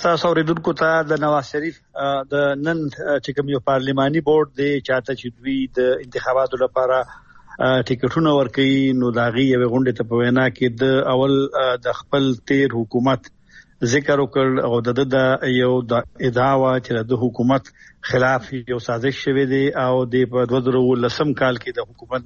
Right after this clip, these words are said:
نه جلا شو. ا، د، د وزیر اعظم نه، ځکه چې هغه وخت کې سپریم کورټ، ا، سترې محکمې د، د په اړه باندې یو،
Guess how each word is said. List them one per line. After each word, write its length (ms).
نه 40
جلا 300
شو. 200
ا، 580
د، 100
د 20
وزیر 300
اعظم 240
نه، 160
ځکه 200
چې 100
هغه 160
وخت 220
کې 80
سپریم 400
کورټ، 340
ا، 360
سترې 300
محکمې 440
د، 80
د 180
په 60
اړه 140
باندې 220
یو، 180